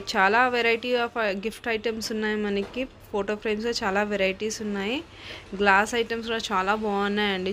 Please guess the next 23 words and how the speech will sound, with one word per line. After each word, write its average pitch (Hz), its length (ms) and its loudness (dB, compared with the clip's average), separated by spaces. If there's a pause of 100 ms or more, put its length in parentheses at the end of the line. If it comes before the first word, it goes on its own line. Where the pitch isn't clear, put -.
చూడొచ్చు 196 360 -4 (100)
మీరు 196 160 -2 (140)
ఎంత 190 140 -6 (120)
బాగా 190 220 0
అనిపిస్తున్నాయో. 196 880 -2 (1700)
And 202 200 -2
చిన్న 214 220 2
చిన్న 220 200 0
ప్లాస్టిక్ 208 460 2
స్పూన్స్ 214 440 -4 (100)
కానీ, 202 220 0 (160)
సోప్ 220 240 2 (100)
కేసెస్ 220 360 2 (120)
కానీ, 202 220 2 (140)
వాటర్ 196 300 -2
గ్లాసెస్ 214 340 -2 (100)
కానీ, 196 280 -2
ప్లాస్టిక్‌వి 196 680 -2 (500)
సెట్ 214 300 0
వైజ్ 220 320 4
కూడా 220 220 4
ఉన్నాయండి. 196 420 -2 (440)
ఇది 208 120 -4